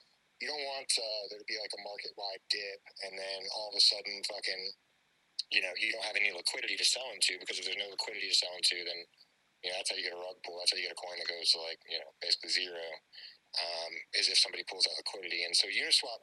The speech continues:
V two relies on, um, you know, you don't have to lock liquidity, but it relies on liquidity remaining either way. So, um, you know, the yield farming obviously is one of the biggest ways to get liquidity, um, and it's, it's good. But, um,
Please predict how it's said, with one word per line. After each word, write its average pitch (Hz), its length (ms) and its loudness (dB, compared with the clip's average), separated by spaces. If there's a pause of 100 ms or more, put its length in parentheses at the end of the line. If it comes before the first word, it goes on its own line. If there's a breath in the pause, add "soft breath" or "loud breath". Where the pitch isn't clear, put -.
V 107 160 0
two 120 320 2
relies 104 480 0
on, 92 240 -4 (800 loud breath)
um, 87 300 -6 (580)
you 104 80 -4
know, 110 80 -2
you 120 160 0
don't 143 80 -6
have 156 160 -2
to 104 80 -8
lock 120 240 -6
liquidity, 95 400 -6
but 98 80 -10
it 101 80 -8
relies 107 400 -2
on 98 80 -8
liquidity 107 400 -4
remaining 101 400 0
either 95 160 -4
way. 95 240 -4 (160)
So, - 160 6 (800 loud breath)
um, 92 240 -4
you 98 80 -4
know, 101 80 -6
the 101 120 -2 (360)
yield 120 240 -2
farming 101 520 -2 (120)
obviously 101 400 2
is 98 80 -4
one 98 80 -4
of 95 80 -6
the - 80 -8
biggest 95 240 2
ways 95 320 2
to 92 80 0
get 92 160 -4
liquidity, 95 480 -2 (400)
um, 90 360 -6 (520)
and 95 180 2 (140)
it's, - 320 6
it's - 160 6
good. 143 320 0 (720 loud breath)
But, - 240 -4 (320)
um, 95 320 -2